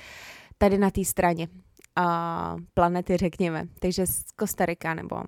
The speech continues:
nebo Miami. No a hlavně i během minulého retreatu, eh, na Kostarice, tak, eh,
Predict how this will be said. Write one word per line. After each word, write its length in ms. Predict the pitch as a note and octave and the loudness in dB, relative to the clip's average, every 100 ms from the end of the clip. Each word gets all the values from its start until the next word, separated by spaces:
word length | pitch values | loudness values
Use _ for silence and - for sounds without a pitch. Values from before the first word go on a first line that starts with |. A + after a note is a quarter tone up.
| F3 | -8
nebo 240 | F#3 E3 | -6 -4
Miami. 380 | E3 D#3+ D#3+ D#3+ - _ - - - - - - - _ _ _ A#3+ | -4 -4 -6 -10 -14 _ -20 -20 -20 -20 -20 -20 -20 _ _ _ 0
No 140 | B3 | 4
a 40 | |
hlavně 480 | B3+ B3+ A#3+ B3 B3 B3 - - | 4 4 4 4 2 2 -4 0
i 220 | A#3+ A#3 | 2 6
během 460 | G#3 A#3 A#3+ A3+ A3 G#3 | 6 6 6 4 2 0
minulého 420 | A#3 A3+ A3+ A3 | 2 2 4 4
retreatu, 680 | A3 G3+ - G#3 - G#3 G3+ | 4 2 0 -4 2 4 4
eh, 180 | G3 - G3+ F#3 F3 F3 E3+ G3 | 0 -4 -2 0 0 -2 -4 -4
na 160 | G3+ | -4
Kostarice, 880 | G3 G#3+ G3+ G3+ G3 F#3 - F3 F3+ F#3+ - - _ | -2 -2 2 2 2 0 0 0 0 -8 -20 -20 _
tak, 240 | G3 F#3 - | 2 2 -2
eh, 60 | F#3+ | -2